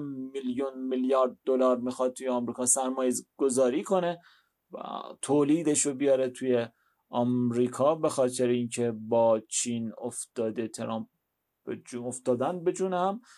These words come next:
و، اه، اپل گفته که این کارخونه‌ای که ما می‌زنیم، انتظار نداشته باشید که ما کارگر برای پیچ بستن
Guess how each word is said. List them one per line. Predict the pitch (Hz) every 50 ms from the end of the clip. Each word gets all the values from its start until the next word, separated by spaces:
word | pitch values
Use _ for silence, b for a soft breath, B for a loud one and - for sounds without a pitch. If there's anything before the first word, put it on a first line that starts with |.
| b b b
و، | 117 120 139 135 139 143 147 151 - - _ _ _ _ _ _ _ _ _ -
اه، | - 123 120 120 117 117 120 123 123 135
اپل | 139 135 131 - - 147 156 180 180 175
گفته | 160 160 139 - - 165
که | 160 160 185 190 185 185 185 175 -
این | 190 170 160
کارخونه‌ای | - - 151 151 143 127 151 151 151 147 139
که | 127 147 147
ما | 147 147 147 147 147 147
می‌زنیم، | 147 147 151 143 147 147 143 147 151 175 214 233 214 -
انتظار | - 185 - 180 185 180 202 202 202 202
نداشته | 202 202 190 170 - - 165 147
باشید | 139 135 127 131 135 131 127 127
که | 139 135 127 123 127 - -
ما | 131 123 123 127 131 143 143 139 135
کارگر | 135 131 - - 139 135 135 131 123 127 139 131 127
برای | 123 123 127 127 127 127 127
پیچ | 127 127 - - - 135 127 127 - -
بستن | - 143 131 123 - - - 151 143 135 127 127 123 123